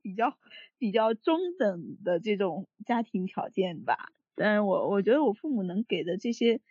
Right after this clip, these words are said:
精神力量倒是能支撑我走这么远的一个非常重要的东西，就物质就也，也没有说 <laughs> 这么的，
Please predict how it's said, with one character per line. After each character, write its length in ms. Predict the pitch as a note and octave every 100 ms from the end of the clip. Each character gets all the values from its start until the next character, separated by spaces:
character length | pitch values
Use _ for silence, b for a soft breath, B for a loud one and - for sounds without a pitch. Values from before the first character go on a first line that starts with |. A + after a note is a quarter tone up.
| _ _
精 260 | - D#4+ F#4+
神 240 | B3 F3+
力 120 | F3+
量 280 | F3+ F3 F3
倒 180 | F#3 F#3
是 160 | F#3+ F3+
能 220 | E3+ F3
支 180 | - F#3
撑 200 | - G#3
我 180 | D#3+
走 180 | F#3 E3
这 140 | - F#3+
么 100 | F3
远 320 | - - -
的 160 | -
一 100 | E2 -
个 160 | F#3+
非 140 | F#3+ F#3
常 200 | - F#3+
重 160 | E3+
要 140 | - D2
的 100 | -
东 240 | - -
西， 260 | G#3+ - A#3
就 140 | A3+
物 240 | E4+ F#4+
质 200 | G#3+ -
就 240 | E3+ F#3+ F#3 G#3+ _ _ _ _ b _ _ -
也， 240 | F3+ D#3 -
也 160 | - E3+
没 140 | D#3
有 180 | G#3 A3+
说 300 | F3 F#3 E3+ F3+ _ _ _ -
<laughs> 320 | A#3+ A3+ G3+
这 140 | A#3
么 140 | G#3 F3
的， 440 | E3+ D3+ - -